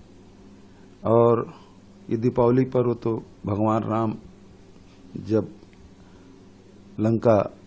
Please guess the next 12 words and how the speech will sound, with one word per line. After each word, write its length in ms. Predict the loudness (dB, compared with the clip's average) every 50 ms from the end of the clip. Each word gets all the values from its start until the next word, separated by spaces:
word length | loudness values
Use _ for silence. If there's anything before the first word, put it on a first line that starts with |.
| -20 -18 -14 -6
विजय 280 | -2 2 6 6 6 6
करके 360 | 6 4 2 0 0 -2 0
आए 240 | 0 2 0 0 -2
थे 260 | -2 -4 -4 -4 -4
तो 180 | -4 -6 -8 -8
दीपोत्सव 600 | -6 -6 -8 -6 -6 -6 -6 -6 -4 -4 -4 -4
के 160 | -6 -8 -10
रूप 180 | -10 -10 -10 -10
में 160 | -10 -12 -12 -14 -18 -14 -8 -6
हम 160 | -6 -6 -6
मनाते 380 | -6 -6 -8 -8 -8 -8 -6
हैं। 280 | -6 -6 -8 -12 -14 -18